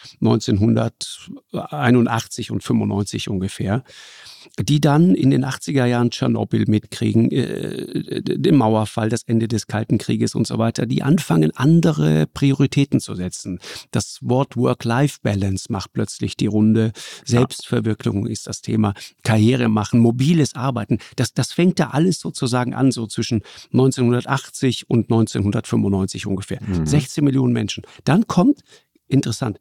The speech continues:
Speaker 1: Generation Z. Irgendwo zwischen sechsundneunzig, also neunzehnhundertsechsundneunzig und zweitausendneun geboren. Da geht's um das, was du immer sagst. Sinn, äh, stiftende Arbeit,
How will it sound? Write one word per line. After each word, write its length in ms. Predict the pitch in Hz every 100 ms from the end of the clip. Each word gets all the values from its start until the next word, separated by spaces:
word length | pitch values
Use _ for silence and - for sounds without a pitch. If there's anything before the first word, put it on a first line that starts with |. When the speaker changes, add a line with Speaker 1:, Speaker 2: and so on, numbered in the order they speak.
| _
Speaker 1:
Generation 540 | 131 123 117 - 131 120
Z. 300 | 123 104 - - - _ -
Irgendwo 360 | 135 139 120 131
zwischen 520 | 127 - 117 107 -
sechsundneunzig, 880 | 110 123 - 139 110 113 127 139 113
also 140 | 104
neunzehnhundertsechsundneunzig 880 | 104 107 110 110 - 123 117 113 -
und 120 | 123
zweitausendneun 840 | - 117 110 110 101 98 104 127 135
geboren. 480 | 131 123 127 165 185 - - - - _ _ _ _ -
Da 100 | 107
geht's 240 | 110 117 107
um 60 |
das, 200 | 101 -
was 120 | 101
du 160 | - 160
immer 200 | 101 87
sagst. 420 | 90 87 - - -
Sinn, 540 | 92 110 131 156 254 _ -
äh, 260 | - - -
stiftende 580 | - 123 - - 117 123
Arbeit, 520 | 139 123 90 87